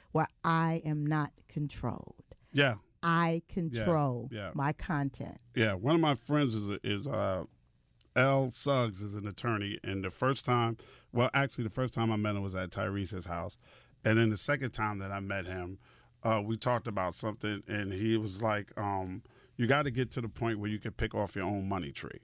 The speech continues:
Speaker 1: Yeah.
Speaker 2: And I was like, "I c-," 'cause we were talking about, we were talking about doing something. He's actually one of the guys that, that helped, uh, Bentley, Bentley Kyle Evans to create his own studio that he has now and do his own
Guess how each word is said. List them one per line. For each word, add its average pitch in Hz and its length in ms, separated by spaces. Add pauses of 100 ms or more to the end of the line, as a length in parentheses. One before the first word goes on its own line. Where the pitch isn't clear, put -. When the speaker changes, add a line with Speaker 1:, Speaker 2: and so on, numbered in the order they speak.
Speaker 1:
Yeah. 101 240 (280)
Speaker 2:
And 113 140
I 117 80
was 101 160
like, 98 260
"I 113 220 (340)
c-," 117 120
'cause 147 160
we 185 120
were 170 60
talking 120 320
about, 110 320 (100)
we 135 140
were 139 60
talking 127 280
about 107 220
doing 110 180
something. 113 320
He's 127 180
actually 123 460 (360)
one 117 160
of 107 100
the 107 60
guys 104 420
that, 104 220 (100)
that 98 260
helped, 107 380
uh, 101 140
Bentley, 101 420 (240)
Bentley 107 300
Kyle 104 400
Evans 101 420 (320)
to - 140
create 107 400
his 104 240
own 110 220
studio 107 520
that 98 160
he 95 80
has 98 320
now 95 260
and 92 100
do 98 120
his 92 140
own 92 220